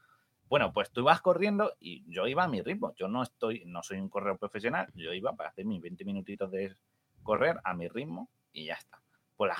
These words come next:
había gente que se estaba, no sé, matando a correr por si,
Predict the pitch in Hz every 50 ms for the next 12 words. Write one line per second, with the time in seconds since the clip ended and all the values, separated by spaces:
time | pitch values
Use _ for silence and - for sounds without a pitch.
0 | - 95 104 107 110 113 117 160 165 135 113 104 - 101 107 104 104 - 90 -
1 | - 82 - - 113 127 120 87 95 95 95 - - - - 95 95 92 87 90
2 | - 113 123 131 127 127 117 113 107 107 113 151 - 104 - - 98 90 - -
3 | - 85 82 82 -